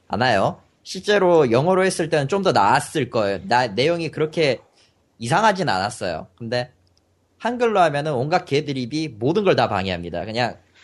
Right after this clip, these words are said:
그냥 이야기의 흐름을, 흐름도 제대로 파악이 안 되는데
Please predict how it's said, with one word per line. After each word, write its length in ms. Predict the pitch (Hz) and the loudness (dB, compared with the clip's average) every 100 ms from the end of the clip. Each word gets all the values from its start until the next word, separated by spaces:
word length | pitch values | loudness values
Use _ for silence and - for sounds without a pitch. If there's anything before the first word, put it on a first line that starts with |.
| _ _ _ _ | _ _ _ _
그냥 240 | 127 147 120 | -4 -2 0
이야기의 1160 | 123 185 185 196 196 190 185 180 180 175 180 180 | 2 2 0 -6 -6 -6 -6 -6 -6 -2 0 2
흐름을, 880 | 233 254 233 208 185 165 123 - _ _ _ _ - | 0 2 0 0 0 0 -2 -4 _ _ _ _ -8
흐름도 400 | 302 294 269 240 | -4 -2 2 2
제대로 440 | 165 165 160 160 | 4 2 0 0
파악이 280 | - 247 214 | 2 4 4
안 160 | 113 | 2
되는데 600 | 131 127 107 135 107 82 | 0 -6 -2 -2 -2 -4